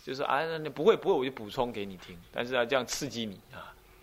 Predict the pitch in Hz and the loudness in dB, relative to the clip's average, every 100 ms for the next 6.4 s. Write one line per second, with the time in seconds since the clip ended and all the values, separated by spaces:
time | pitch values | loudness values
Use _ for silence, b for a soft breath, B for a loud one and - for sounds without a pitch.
0 | B B B B - 117 107 107 107 - | B B B B -6 -4 -2 -4 -2 4
1 | 120 110 101 110 101 98 113 101 - 123 | 4 2 -8 -8 -6 -8 -8 -6 0 2
2 | 131 151 120 104 131 127 123 127 120 101 | 2 2 2 0 -2 -6 -6 -6 -4 -6
3 | - - - - B B B B B B | -12 -16 -14 -14 B B B B B B
4 | B B - - 269 277 240 262 330 302 | B B -2 6 10 10 8 4 4 4
5 | 269 170 156 190 156 151 160 175 - 311 | 4 2 4 6 6 4 2 0 0 2
6 | 240 185 165 | 2 0 -6